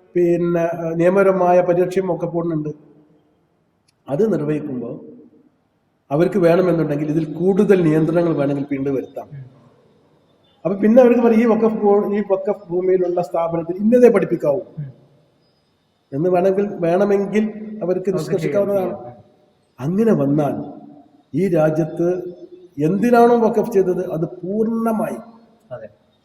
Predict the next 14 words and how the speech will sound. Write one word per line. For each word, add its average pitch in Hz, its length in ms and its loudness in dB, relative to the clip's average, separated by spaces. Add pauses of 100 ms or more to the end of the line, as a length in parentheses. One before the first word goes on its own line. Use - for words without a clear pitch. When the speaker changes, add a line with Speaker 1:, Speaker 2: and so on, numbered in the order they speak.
(140)
Speaker 1:
അതിന്റെ 160 260 2
താല്പര്യം 165 720 0 (540)
ഇല്ലാതാവും. 110 640 -8 (460)
അത് 180 100 -2
ഡേഞ്ചറസ് 147 540 -4
ആണ്. - 180 -12 (760)
ഇത് 196 100 -2
അതേ 185 300 4 (160)
രീതിയിലൊന്നും 240 520 4
ഇപ്പൊ 226 160 0
നമ്മുടെ 208 280 2
ഭേദഗതിയിൽ 202 500 0
പറയുന്നില്ല. 180 460 2 (360)
പക്ഷേ 202 300 -2